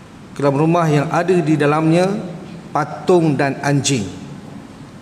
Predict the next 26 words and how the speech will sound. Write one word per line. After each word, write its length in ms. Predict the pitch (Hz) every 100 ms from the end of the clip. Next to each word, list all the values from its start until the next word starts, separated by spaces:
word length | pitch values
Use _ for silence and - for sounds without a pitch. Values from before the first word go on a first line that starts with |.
| - - - - -
Ha? 160 | 139 202 226 - - -
Malaikat 400 | - 127 131 135
tak 80 | -
masuk. 320 | 135 135 139 - - - - - - - - - -
Ini 80 | 131
malaikat 440 | 131 143 139 143 143
rahmat 320 | 143 147 135
lah, 80 | 147
malaikat 480 | 123 135 135 143 139
maut 240 | 156 180 175
dia 80 | 147
masuk. 320 | 143 147 131 - - - - - - - - - - - -
Ha, 320 | 117 123 123
itu 160 | 131
jangan 200 | 131 139 131
bimbang 400 | 143 139 143 151
lah, 160 | 151
dia 160 | 123 135
tak 160 | 131 107
takut. 480 | 120 - - 185 - - - - - - -
Kan? 480 | 139 151 110 95 - - - -
Ha, 160 | 101 107
jangan 180 | 107 120 117
pula 160 | 123 120
kata 240 | 131 113 131
malaikat 420 | 117 127 131 143